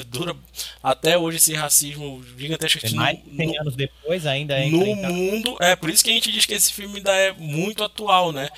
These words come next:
Speaker 1: É, ainda tem essa bu-, essa, ainda tem essa espera aí da irmã, né, que ela foi separada aí.
Speaker 2: Isso, isso. É, e, aliás, é um filme, é, a gente fala aqui, tamo falando que é um filme que fala de abuso, fala de machismo, fala muito de racismo,
Speaker 1: Sim.
Speaker 2: fala da sociedade preconceituosa americana,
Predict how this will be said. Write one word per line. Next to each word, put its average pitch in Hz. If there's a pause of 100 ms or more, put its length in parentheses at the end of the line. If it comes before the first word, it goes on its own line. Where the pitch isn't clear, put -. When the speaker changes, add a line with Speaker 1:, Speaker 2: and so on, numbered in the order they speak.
(280)
Speaker 1:
É, 143 (840)
ainda 143
tem 151
essa 165
bu-, 156
essa, 143
ainda 139
tem 143
essa 170
espera 147
aí 143
da 151
irmã, 165
né, 139
que -
ela 127
foi 139
separada 139
aí. 170
Speaker 2:
Isso, 165
isso. 139
É, 170
e, 185 (240)
aliás, 208
é 233
um 220
filme, 220
é, 175
a 165
gente 185
fala 160
aqui, 135
tamo 139
falando 131
que 127
é 139
um 135
filme 139
que 127 (120)
fala 151
de 143
abuso, 131
fala 139
de 139
machismo, 135
fala 143
muito 151
de 139
racismo, 139
Speaker 1:
Sim. 143
Speaker 2:
fala 143
da 139
sociedade -
preconceituosa 139
americana, 160